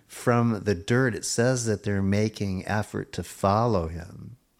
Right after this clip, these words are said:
And that's one of the things I think should be noteworthy. Do we, in our handicap, in this case you cannot see the one you want to see,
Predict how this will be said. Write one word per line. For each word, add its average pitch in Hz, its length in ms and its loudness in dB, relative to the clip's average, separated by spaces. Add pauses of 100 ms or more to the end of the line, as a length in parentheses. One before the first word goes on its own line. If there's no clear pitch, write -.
(1600)
And 110 100 0
that's 143 240 2
one 151 160 4
of 143 60 2
the 127 100 4
things 117 480 0
I 104 220 -2
think 107 340 -6
should 101 280 -4
be 95 120 0
noteworthy. 90 920 0
Do 110 260 2
we, 107 500 2 (640)
in 104 260 0
our 95 260 0
handicap, 113 1200 -4 (920)
in 92 140 -4
this 110 220 0
case 104 380 -4
you 80 140 -10
cannot 98 460 -4
see 92 400 -8 (1120)
the 98 100 -6
one 95 180 2
you 87 140 0
want 90 280 -4
to 90 120 -12
see, - 360 -10